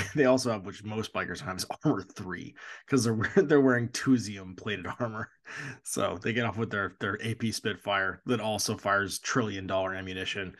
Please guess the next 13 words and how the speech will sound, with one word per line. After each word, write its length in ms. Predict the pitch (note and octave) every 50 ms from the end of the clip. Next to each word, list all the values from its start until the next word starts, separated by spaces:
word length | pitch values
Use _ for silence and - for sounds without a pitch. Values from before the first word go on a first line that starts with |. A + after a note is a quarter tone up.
| - - - - _ _ -
in 100 | A2+ A2+
their 100 | G#2+ G2+
<laughs> 20 |
trillion 420 | F#2+ - - A#2+ A2 G#2+ - - E3+
dollar 340 | D3+ C3 C3 A#2 D3+ D3+ B2+
armor 400 | A2+ G#2 G2+ G2+ G2 G2 G#2+ A#2+ - _
and, 320 | A#2 A2 G2+ G2 G2 G2 - -
and 140 | G2 F#2+ F2+
have 140 | G2 G2+ G2
M 100 | F#2 F#2
S 120 | G2 -
V 120 | - - -
one. 280 | - - - - A#2+